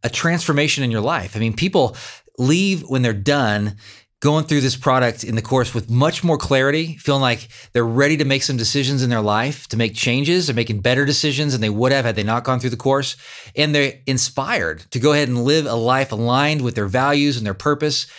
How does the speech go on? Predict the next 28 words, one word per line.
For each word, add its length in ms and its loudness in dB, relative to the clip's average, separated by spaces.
And 140 0
there's 260 2
a 400 2
forty-five 420 2
page 400 0
workbook. 640 2
You 80 -4
fill 260 0
in 220 0
P 220 -2
D 140 2
F. 300 -4
The 120 0
transformation 720 2
and 100 0
the 60 -4
clarity 400 2
people 240 -2
get, 440 0
you 60 0
know, 120 4
it 160 0
gives 260 0
you 120 2
the 80 -2
kind 240 0
of, 200 -2
it's, 260 -6